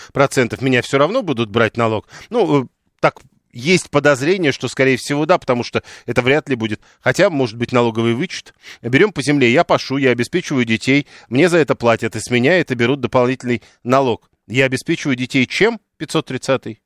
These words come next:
Это вот про опять. Э, ну, Нилов хотя бы не мелочится, как Вассерман, пишет Григорий. Восемьсот пятьдесят девятый, это такой про-, покрашенный целевой налог, возвращаясь к идеям, совсем недавно прозвучавшим идеям Вассермана.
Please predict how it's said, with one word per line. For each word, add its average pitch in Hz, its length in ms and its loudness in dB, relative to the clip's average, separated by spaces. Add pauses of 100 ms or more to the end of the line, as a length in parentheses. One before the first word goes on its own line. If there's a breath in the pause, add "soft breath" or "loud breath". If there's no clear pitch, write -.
(800)
Это 131 240 -2
вот 143 140 -4 (120)
про 147 380 4
опять. 113 280 -4 (240 loud breath)
Э, 110 200 0 (320)
ну, 139 160 2
Нилов 143 300 2
хотя 139 240 0
бы 135 100 -4
не 135 80 0
мелочится, 143 480 0
как - 180 -10
Вассерман, 101 480 -4
пишет 107 300 -10
Григорий. 107 400 -2 (240 loud breath)
Восемьсот 127 420 -2
пятьдесят 127 400 0
девятый, 151 360 2
это 127 120 0
такой 139 260 0
про-, 139 220 0
покрашенный 156 520 0
целевой 147 420 0
налог, 147 320 0 (220 loud breath)
возвращаясь 123 760 0
к 117 220 -2 (180 loud breath)
идеям, 123 380 2
совсем 131 340 0
недавно 131 360 2
прозвучавшим 120 640 -2 (200 soft breath)
идеям 120 360 2
Вассермана. 113 680 -2